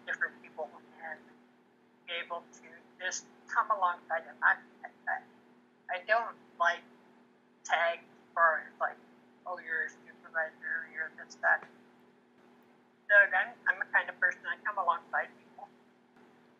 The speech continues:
You learn more walking together instead of standing there and pointing or, uh, from a distance. I'm very much a hands-on person. And so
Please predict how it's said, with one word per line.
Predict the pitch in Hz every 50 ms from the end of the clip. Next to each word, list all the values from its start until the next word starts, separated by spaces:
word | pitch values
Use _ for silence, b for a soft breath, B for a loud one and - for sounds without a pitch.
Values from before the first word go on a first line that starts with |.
| _ _ _
You | - 180 180
learn | 180 180 185 185 180
more | 175 170 170 165 - - - - - - - - - - - - _ _ _ _ _ _ _ _ _ _ _ _ -
walking | 165 160 - - - - - -
together | - - - 226 233 - - - - -
instead | - - - 165 156 165
of | - - - - - - - - - _ _ _ _ - - - - - _ _ _ _ _ -
standing | - - - - - -
there | - 147 143 - -
and | - - -
pointing | - - - - - - - - - -
or, | 147 151 - - - - - _ - - - _ _ _ _ _ _ _ _ _ _ _ _ _ _ -
uh, | - - - -
from | - -
a | - - -
distance. | - - - - - - - - - - - - - - - - - - _ _ _ _ -
I'm | - - - -
very | - 170 - - -
much | 165 160 -
a | - 156
hands-on | - - - 170 165 - 165 160 165 165 - - 156
person. | 156 151 147 - - -
And | - - - - - - - _ _ _ _ _ _ _ _ _ _ _ _ _ _ - -
so | - - - 160 151 151 151 156 160